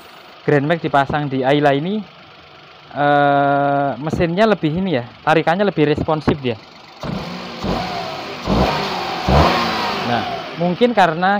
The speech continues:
Grand Max itu, eh, memiliki karakter, apa namanya, ujung dari map itu lebih, lebih lebar dan lebih moncongnya lebih luas, sehingga tangkapan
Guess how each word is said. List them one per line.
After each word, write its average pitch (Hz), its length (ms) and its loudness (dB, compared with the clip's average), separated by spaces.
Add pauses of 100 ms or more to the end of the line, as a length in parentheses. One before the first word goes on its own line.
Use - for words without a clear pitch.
Grand 156 240 2
Max 160 160 -2
itu, 208 240 0 (480)
eh, 147 320 2
memiliki 156 400 -2
karakter, 147 720 0 (580)
apa 139 160 -2
namanya, 170 640 -2
ujung 143 380 -2
dari 131 640 2
map 139 240 -2
itu 156 100 -2
lebih, 127 320 -2 (960)
lebih 135 160 -2
lebar 135 400 2
dan 127 160 0
lebih 123 240 -4
moncongnya 131 400 -2
lebih 123 400 -2
luas, 117 320 -2 (260)
sehingga 135 380 0 (560)
tangkapan 143 400 0